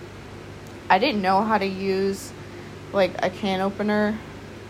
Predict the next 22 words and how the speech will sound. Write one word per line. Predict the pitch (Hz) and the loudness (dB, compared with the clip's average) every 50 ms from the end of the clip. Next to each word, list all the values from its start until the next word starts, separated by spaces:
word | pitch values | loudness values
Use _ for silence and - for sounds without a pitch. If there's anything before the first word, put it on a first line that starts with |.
| - - - - - - - - - - - - - - - - - - - - - - - - | -14 -14 -14 -12 -12 -14 -14 -14 -14 -14 -12 -12 -12 -12 -14 -14 -14 -14 -14 -14 -14 -14 -14 -14
for | - - - 196 190 180 - | -6 2 4 6 6 6 8
a | - 180 | 6 6
long | 190 185 180 180 185 185 180 185 185 180 180 170 | 4 4 2 2 4 6 6 6 4 4 2 -2
ass | - - 165 160 165 - - - | -2 -2 0 -2 -2 -4 -6 -8
time. | - - - 80 69 - - - - | -4 -4 -2 -2 -4 -4 -6 -2 -2
<laughs> | 226 - - - - - - - - - - - - - - - - - - | -2 -2 -2 -6 -8 -10 -12 -14 -14 -14 -14 -14 -14 -14 -14 -14 -8 0 4
Uh, | 208 202 196 185 180 175 156 - - - | 6 6 6 6 6 4 2 -2 0 4
like, | 190 202 202 190 - - | 4 4 4 4 6 6
I | 170 185 196 | 8 8 6
still | 208 208 - - 240 240 247 | 4 2 2 2 4 4 4
feel | 240 - - - 208 202 | 2 -2 0 2 2 2
kind | 196 202 - 208 202 | 2 2 0 0 2
of | 190 190 196 | 0 0 -2
weird | 185 180 180 185 202 | 0 0 0 0 2
about | 202 220 226 220 | 4 2 2 4
them. | 220 233 240 247 233 | 4 2 4 4 4
Like, | 208 208 220 | 2 4 4
I | 202 196 | 4 6
always | 147 196 208 214 233 240 240 - | 6 6 6 6 4 2 0 0
just | 247 240 - - - | -2 -2 -2 0 2
get | 202 190 156 - - - | 2 2 2 2 -2 -2
the, | 214 220 208 190 185 180 175 | 2 2 4 4 2 2 0